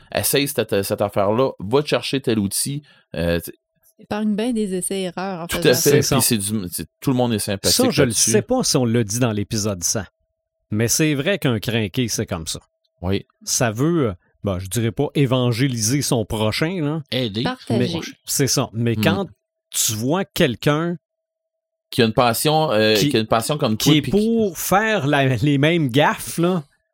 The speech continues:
Speaker 3: tu veux le guider un peu.
Speaker 1: Ben oui, puis tu sais, puis on est tous dans le même, tu sais. Je te dirais pas quoi faire. Si tu as mes conseils,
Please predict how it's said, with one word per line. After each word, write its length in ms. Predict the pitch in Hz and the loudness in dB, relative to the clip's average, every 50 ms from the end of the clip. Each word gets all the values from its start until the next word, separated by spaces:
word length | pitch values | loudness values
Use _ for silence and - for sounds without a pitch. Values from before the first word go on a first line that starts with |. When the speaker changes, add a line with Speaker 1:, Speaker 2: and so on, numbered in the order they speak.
| _ _ _ _ _ _ _ _ _ _ _ - | _ _ _ _ _ _ _ _ _ _ _ -4
Speaker 3:
tu 140 | - - 139 | -2 0 0
veux 140 | 127 151 165 | 2 2 2
le 120 | 143 123 | 0 0
guider 440 | 117 120 127 127 113 131 131 127 120 | -2 -2 -2 0 2 2 2 2 2
un 120 | 107 98 | 0 -2
peu. 180 | - - 107 101 - - | -4 -6 -6 -6 -4 0
Speaker 1:
Ben 180 | 123 151 190 202 | 2 2 4 4
oui, 220 | 185 185 190 185 160 | 4 4 4 2 2
puis 200 | - 101 98 92 | 0 0 -2 0
tu 80 | - | 0
sais, 280 | - 160 170 160 127 - | 0 2 2 2 0 0
puis 220 | - 101 98 98 101 | -2 0 0 2 2
on 100 | 98 101 | 2 2
est 100 | 107 107 | 2 0
tous 120 | - 156 | 0 -2
dans 220 | 143 135 127 123 117 | 0 2 2 2 2
le 80 | 123 | 2
même, 180 | 135 151 143 127 | 0 0 -2 -2
tu 120 | - 156 | 0 0
sais. 160 | 165 147 98 - _ _ _ _ _ _ | 0 0 0 -2 _ _ _ _ _ _
Je 80 | - - | -6 0
te 80 | - 135 | 2 2
dirais 300 | 131 127 151 156 180 170 | 2 2 2 0 2 2
pas 100 | 208 185 | 0 2
quoi 180 | - 170 139 | 2 2 2
faire. 300 | - - 143 - - 151 - _ _ _ _ _ _ _ _ _ _ _ _ | 2 2 0 0 0 -6 -12 _ _ _ _ _ _ _ _ _ _ _ _
Si 160 | - - - - | -8 -6 -2 2
tu 80 | 131 127 | 4 4
as 120 | 135 143 | 4 4
mes 120 | 131 120 | 2 0
conseils, 500 | 113 - 110 104 104 - 120 135 131 - | 0 0 0 0 0 0 -2 -2 -4 -6